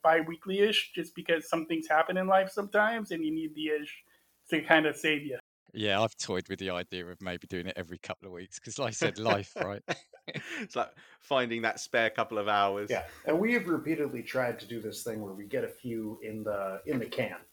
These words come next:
Speaker 4: so that we can keep a schedule going, and, uh, that just never worked out. Yeah.
Speaker 1: <laughs> Yeah, it's like
Speaker 2: We did at the start. We
Speaker 3: <laughs>
Speaker 2: had five at the start, and now it's literally, this is going out in a few
Speaker 1: Yeah.
Speaker 2: days'
Speaker 3: You know what's
Speaker 2: time, <laughs>
Speaker 3: terrible
Speaker 2: you
Speaker 3: as well is,
Speaker 2: know?
Speaker 3: like, me and Dan, we were gonna, like, name the episodes and, like, in terms of order,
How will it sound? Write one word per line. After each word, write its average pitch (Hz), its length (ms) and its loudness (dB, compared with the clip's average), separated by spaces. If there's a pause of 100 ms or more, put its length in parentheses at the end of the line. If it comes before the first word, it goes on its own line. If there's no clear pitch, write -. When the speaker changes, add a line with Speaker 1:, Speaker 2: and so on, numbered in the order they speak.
(340)
Speaker 4:
so - 140 -6
that 117 120 -2
we 110 80 -10
can 104 180 -10
keep - 220 -14
a - 80 -10
schedule 123 540 -2
going, 139 380 2 (600)
and, 107 300 -4
uh, 98 240 -2
that 101 180 -6
just - 340 -14
never 101 420 -8
worked 92 200 -8
out. 85 160 -8 (400)
Yeah. 101 60 -4 (1120)
Speaker 1:
<laughs> 175 480 0
Yeah, 170 360 2
it's 180 300 -10
like 170 300 -2 (680)
Speaker 2:
We 127 180 -4
did 151 180 0
at 139 80 2
the 127 80 -4
start. 110 300 4
We 120 80 4
Speaker 3:
<laughs> - 20 6
Speaker 2:
had 123 140 4
five 135 400 6
at 120 80 -2
the 113 80 -6
start, 98 480 4
and 110 120 -2
now 113 240 4
it's 110 240 -2
literally, 104 560 -2
this - 200 4
is 135 100 0
going 123 260 8
out 127 160 6
in 120 80 2
a 120 40 2
few 135 180 2
Speaker 1:
Yeah. 151 140 10
Speaker 2:
days' 135 100 6
Speaker 3:
You 170 60 10
know 180 60 8
what's 120 100 6
Speaker 2:
time, 110 80 0
<laughs> 165 180 10
Speaker 3:
terrible 156 120 6
Speaker 2:
you 131 40 6
Speaker 3:
as 120 80 4
well 143 160 8
is, 120 160 6
Speaker 2:
know? 117 60 4
Speaker 3:
like, 110 160 2
me 135 120 2
and 131 100 -2
Dan, 135 280 4
we 120 100 2
were 120 120 -2
gonna, 123 200 0
like, 117 200 2
name 120 320 0
the 117 100 2
episodes 104 560 0
and, 98 100 -6
like, 95 200 0
in 92 80 -8
terms 104 280 -2
of 95 140 -10
order, 120 520 4